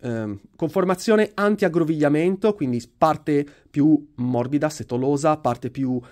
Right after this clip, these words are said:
eh, rigida. E per sganciare il rullo dovrete fare questa rotazione qua, vedete, già si è staccato e si rimuove, si pulisce e si rimette, si richiude e si riparte. E questo è l'hub,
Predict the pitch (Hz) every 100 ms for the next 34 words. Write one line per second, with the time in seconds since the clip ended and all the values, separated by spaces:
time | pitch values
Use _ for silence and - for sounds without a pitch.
0 | - - 123 139 165 220 180 226 226 254
1 | 269 - 302 330 262 294 294 294 285 311
2 | 349 370 277 180 151 170 165 156 - -
3 | 147 - 139 139 135 151 170 110 - 120
4 | 104 113 113 123 - 113 110 - _ _
5 | - - 160 - 90 87 104 - _ _
6 | _ _ _ _ 135 - 98 - _ 143
7 | 160 120 - 101 - 120 160 277 - 339
8 | 339 - _ _ _ 311 311 311 226 208
9 | 240 247 - - 143 143 208 214 214 _
10 | - 254 180 139 - - - - - -
11 | 226 370 - 220 208 240 233